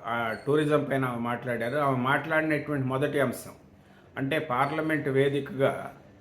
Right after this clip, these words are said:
రాజ్యసభలో ఆమె మొట్టమొదటి మాట్లాడినటువంటి అంశం ఏంటంటే సర్వైకల్ క్యాన్సర్తో ఆడవాళ్ళు చాలామంది చనిపోతున్నారు, దానిపైన అవగాహన లేదు. ఒక మూడో దశలోనో నాలుగో దశలోనో వాళ్ళు హాస్పిటల్కి వెళ్తే దానికి ట్రీట్మెంట్ ఇచ్చినా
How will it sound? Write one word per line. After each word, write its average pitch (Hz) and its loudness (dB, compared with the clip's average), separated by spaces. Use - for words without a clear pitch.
రాజ్యసభలో 139 2
ఆమె 123 0
మొట్టమొదటి 147 0
మాట్లాడినటువంటి 131 0
అంశం 120 -6
ఏంటంటే 120 -8
సర్వైకల్ 160 0
క్యాన్సర్తో 139 -2
ఆడవాళ్ళు 143 2
చాలామంది 127 -2
చనిపోతున్నారు, 113 -8
దానిపైన 135 2
అవగాహన 147 2
లేదు. 120 -4
ఒక 123 -4
మూడో 156 2
దశలోనో 143 2
నాలుగో 135 2
దశలోనో 123 -4
వాళ్ళు 117 -2
హాస్పిటల్కి 127 -6
వెళ్తే 113 -6
దానికి 120 -4
ట్రీట్మెంట్ 131 -4
ఇచ్చినా 120 -6